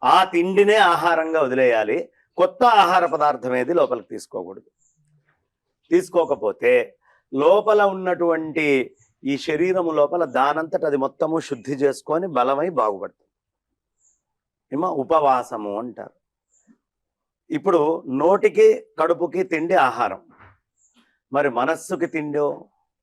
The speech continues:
కళ్ళు, చెవులు, ముక్కు, నాలుక, చర్మం. అయితే టచ్, లేకపోతే సౌండ్,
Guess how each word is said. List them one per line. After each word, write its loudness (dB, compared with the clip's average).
కళ్ళు, 0
చెవులు, -2
ముక్కు, -4
నాలుక, -2
చర్మం. -2
అయితే 0
టచ్, -4
లేకపోతే -2
సౌండ్, -4